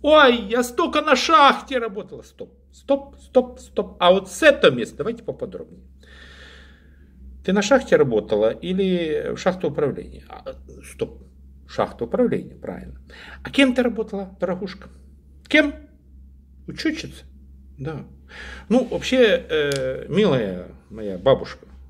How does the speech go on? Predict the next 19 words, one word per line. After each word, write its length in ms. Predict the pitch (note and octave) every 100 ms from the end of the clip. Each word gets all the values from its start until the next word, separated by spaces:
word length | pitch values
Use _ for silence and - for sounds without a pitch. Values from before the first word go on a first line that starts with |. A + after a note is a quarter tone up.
| - - - -
вы 720 | D#3 D#3 C3 - - B2 -
когда 200 | C#3 D#3
работали, 500 | E3 F#3 F3 G#2 F2
там, 200 | - F2+
я 140 | C3+
понимаю, 400 | - F3+ F3 A2+
что 100 | F2+
действительно 340 | - - F#3 A#2
работали 320 | A#2+ A#2+ G#2
долго. 260 | G2 C#2+ - - - - - - - - - - - -
Вы 80 | -
слышали 340 | C3+ D#4 C4+ A#3+
такое 180 | -
слово 220 | D#3+ D3 B2+
моп? 300 | E3 - - - _ _ _ _
млап, 480 | F2 F2 A#2 G3 - -
младший 540 | A2+ A2 D3+ F3 -
обслуживающий 640 | B3+ A#3+ - G#2 A2 A#2+ D3
персонал. 500 | C3+ - - E2+